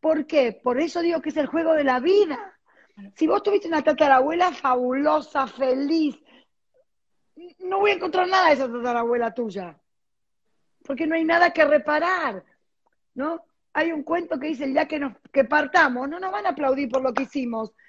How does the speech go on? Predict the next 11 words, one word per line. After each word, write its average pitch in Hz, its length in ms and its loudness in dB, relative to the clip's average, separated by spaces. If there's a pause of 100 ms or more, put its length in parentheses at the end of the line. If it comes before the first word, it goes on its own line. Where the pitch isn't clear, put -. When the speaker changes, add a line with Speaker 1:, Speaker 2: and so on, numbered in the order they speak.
(180)
Speaker 1:
porque 339 320 2
eso 415 120 0
es 370 60 4
lo 349 100 0
que 302 80 -4
tendríamos 349 420 0
que - 80 0
haber 359 160 4
hecho". 262 640 -2 (920)
Speaker 2:
Ujú. 208 520 -14 (1040)
Speaker 1:
¿No? 311 280 -8